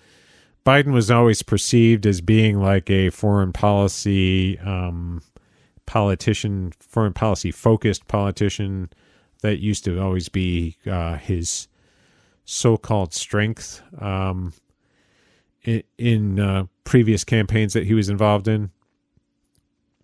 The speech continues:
He tried to, like, turn that into a strength. <sighs> I mean, the things that mostly came up during the debate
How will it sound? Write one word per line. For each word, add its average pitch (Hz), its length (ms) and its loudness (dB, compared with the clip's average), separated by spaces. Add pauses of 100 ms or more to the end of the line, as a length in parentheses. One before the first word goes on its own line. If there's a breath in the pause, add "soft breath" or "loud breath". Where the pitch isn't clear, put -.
(160)
He 104 120 -6
tried 107 280 0
to, 95 80 2
like, 87 180 -4
turn 104 220 -2
that 95 180 -2
into 101 240 -2
a 92 60 0
strength. 101 440 -6 (1700 soft breath)
<sighs> - 480 -16
I 139 140 2
mean, 135 320 6 (840 loud breath)
the 120 100 0
things 180 240 2
that 117 140 2
mostly 120 600 4
came 117 320 0
up 117 180 0
during 110 280 4
the 107 80 2
debate 95 580 -2